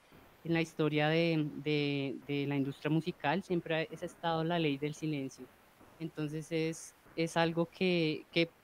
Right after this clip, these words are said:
que la mayoría de músicos, eh, pasan por alto. Eh, de hecho, pues, eh, conversando con un, con un colega, compañero, eh, pues él, él estaba comentándome eso sobre la payola.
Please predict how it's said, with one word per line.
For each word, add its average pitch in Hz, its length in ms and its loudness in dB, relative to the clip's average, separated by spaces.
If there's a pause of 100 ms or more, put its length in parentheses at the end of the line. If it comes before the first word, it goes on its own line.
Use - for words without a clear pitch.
que 165 200 2
la 160 120 0
mayoría 151 480 2
de 147 120 4
músicos, 156 560 -2 (120)
eh, 147 320 0
pasan 135 280 -2
por 151 180 -2
alto. 147 320 -2 (200)
Eh, 151 220 2
de 156 180 4
hecho, 151 260 -2
pues, 165 380 0 (500)
eh, 156 100 -8
conversando 165 640 0
con 165 200 0
un, 143 260 0 (160)
con 151 160 6
un 139 80 4
colega, 151 520 4 (160)
compañero, 151 600 4 (600)
eh, 143 400 6
pues 147 180 6
él, 147 220 8
él 139 420 4
estaba 139 400 4
comentándome 147 800 4
eso 139 160 -2
sobre 131 240 2
la 135 120 4
payola. 131 440 2